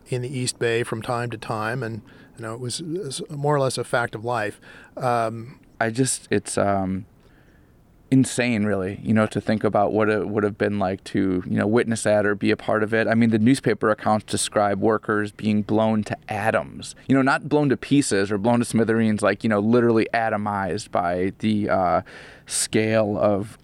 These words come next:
Speaker 2: you know, these blasts that occurred on these sites. And I know that, uh,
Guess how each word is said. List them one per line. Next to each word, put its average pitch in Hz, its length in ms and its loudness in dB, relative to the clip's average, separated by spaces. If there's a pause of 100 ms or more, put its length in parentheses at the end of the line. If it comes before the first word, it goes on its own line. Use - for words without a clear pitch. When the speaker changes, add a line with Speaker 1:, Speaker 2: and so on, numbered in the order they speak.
(160)
Speaker 2:
you 147 100 -2
know, 107 100 2
these 104 160 2
blasts 110 360 0
that 104 100 0
occurred 107 220 0
on 107 120 2
these 107 140 -2
sites. - 400 2 (320)
And 135 140 2
I 139 80 2
know 135 180 4
that, 123 240 2
uh, 104 320 6